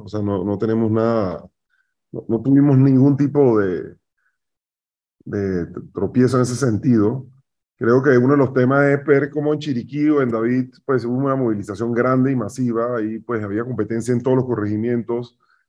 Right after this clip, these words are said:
eh, los distritos, en los circuitos. En Panamá casi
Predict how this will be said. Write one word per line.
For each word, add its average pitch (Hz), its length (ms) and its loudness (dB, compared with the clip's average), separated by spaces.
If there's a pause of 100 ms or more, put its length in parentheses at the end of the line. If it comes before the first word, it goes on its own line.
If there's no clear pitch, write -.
(160)
eh, 95 320 -2
los 98 160 0
distritos, 117 720 4
en 101 60 -2
los 98 100 -4
circuitos. 113 600 -2
En 95 100 -12
Panamá 98 320 -2
casi 117 340 -2